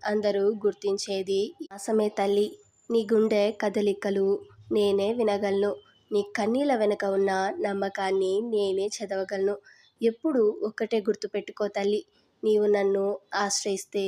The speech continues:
నేనెప్పుడు నిన్ను వదలను. తల్లి, మే ఐదు నుంచి మే పదైదు వరకు కొన్ని ఆలోచనలు మిగతా పనులు దెబ్బతీసేలా చేశాయంటున్నారు బాబా. బిడ్డా,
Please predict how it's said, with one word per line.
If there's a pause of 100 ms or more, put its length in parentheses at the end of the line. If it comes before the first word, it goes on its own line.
(300)
నేనెప్పుడు
నిన్ను (240)
వదలను. (600)
తల్లి, (500)
మే (160)
ఐదు
నుంచి (260)
మే
పదైదు
వరకు (240)
కొన్ని
ఆలోచనలు (260)
మిగతా
పనులు (180)
దెబ్బతీసేలా (160)
చేశాయంటున్నారు (440)
బాబా. (460)
బిడ్డా,